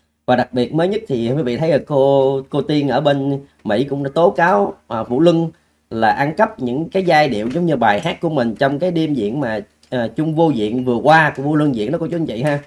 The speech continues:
Hết sức là buồn cười luôn cô chú anh chị ha. Đó. Thì đây em trích dẫn một cái bài báo mà nói về cái tình cảm mà cha con của chú Vũ Linh nè. À, quý vị không?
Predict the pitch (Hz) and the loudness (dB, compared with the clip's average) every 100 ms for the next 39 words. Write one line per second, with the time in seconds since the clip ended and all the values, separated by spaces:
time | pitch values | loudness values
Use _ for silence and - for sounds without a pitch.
0 | _ _ _ 190 190 214 139 120 110 110 | _ _ _ -2 0 -2 -2 -2 -4 -2
1 | 113 110 127 131 135 170 107 101 147 139 | 0 0 -2 -2 -4 -4 -4 -2 -4 -4
2 | _ _ - 107 113 123 123 107 - _ | _ _ -8 -4 0 2 0 -2 -12 _
3 | _ - 110 120 120 127 131 190 117 95 | _ -10 -2 0 0 0 0 -2 -2 -4
4 | 135 113 - 120 135 104 92 107 160 214 | -4 -6 -4 -4 0 0 2 2 2 -4
5 | - _ 101 95 113 170 143 101 - 120 | -12 _ -8 -4 -2 0 -2 -4 -6 -6
6 | 98 87 85 151 139 95 85 - _ _ | -4 -4 -4 -4 -6 -6 -8 -12 _ _
7 | - _ 127 123 131 127 123 98 73 101 | -20 _ -2 0 4 4 2 -2 -10 -6
8 | 151 170 123 131 127 120 92 - _ - | -4 -4 -2 0 0 -2 -6 -16 _ -8
9 | 101 110 120 131 139 127 123 | -4 -2 -2 -2 -4 -2 -4